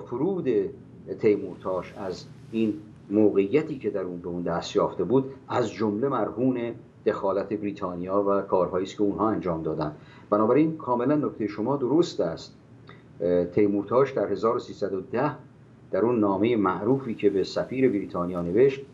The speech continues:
عملاً، اه، موضوع حقوق، اه، به، به شرکت نفت ایران انگلیس نوشت،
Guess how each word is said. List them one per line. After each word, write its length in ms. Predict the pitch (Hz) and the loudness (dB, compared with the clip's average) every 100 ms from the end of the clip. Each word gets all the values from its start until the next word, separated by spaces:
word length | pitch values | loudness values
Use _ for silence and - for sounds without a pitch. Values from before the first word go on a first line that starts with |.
| - - - - | -20 -20 -20 -10
عملاً، 540 | - 110 110 113 151 147 - - - - - - - - | -4 -2 0 0 2 0 -4 -14 -20 -20 -20 -20 -20 -8
اه، 340 | 87 90 87 82 - - 80 | -2 2 2 0 -6 -8 0
موضوع 760 | 92 104 101 101 139 143 131 131 - - - | 4 6 6 4 4 6 6 4 0 -14 -20
حقوق، 580 | - - 104 131 160 143 | -8 0 4 6 6 6
اه، 840 | 131 120 - - - - - 87 90 90 | 4 2 -4 -14 -20 -20 -20 -10 -8 0
به، 140 | 104 101 | 4 4
به 160 | 104 | 4
شرکت 340 | 98 104 120 117 | 2 0 0 -2
نفت 300 | 117 117 110 | -2 -2 -2
ایران 260 | 98 90 | -2 -2
انگلیس 400 | 87 85 85 - | -4 -4 -6 -2
نوشت، 300 | 87 127 131 | 4 6 6